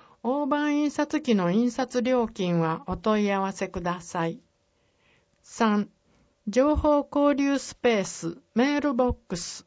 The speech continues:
ロッカーを使用できます。無料。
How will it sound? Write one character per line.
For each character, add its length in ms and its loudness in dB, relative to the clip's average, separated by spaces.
ロ 180 2
ッ 40 -10
カ 220 2
ー 20 2
を 100 2
使 220 -4
用 240 2
で 140 -2
き 160 -4
ま 180 -2
す。 260 -16
無 200 0
料。 500 2